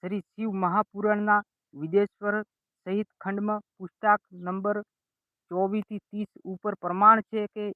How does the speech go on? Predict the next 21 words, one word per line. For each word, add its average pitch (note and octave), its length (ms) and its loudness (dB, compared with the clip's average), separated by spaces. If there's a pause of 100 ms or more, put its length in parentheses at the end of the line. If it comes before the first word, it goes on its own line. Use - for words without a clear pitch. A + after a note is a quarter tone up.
એક G3 200 -4 (120)
સમય G3+ 240 -6
શ્રી G#3 380 -6 (340)
બ્રહ્માજી F#3+ 680 4 (400)
તથા G3+ 280 -4
શ્રી G3+ 360 -8
વિષ્ણુજી G#3 760 -8 (1200)
આ F#3+ 160 6
વાત G3+ 240 6 (120)
પર G3+ 140 -4
યુદ્ધ F#3 340 -2 (140)
થઈ F3+ 140 0
ગયું C#3+ 260 -4 (1500)
કે F#3+ 80 -8
બ્રહ્માજીએ G#3+ 680 0
કહ્યું G#3 380 -2
કે, G#3+ 200 -2
"હું G3+ 360 0 (440)
તારો G3 240 4
પિતા G3+ 460 0
છું G#3 340 -4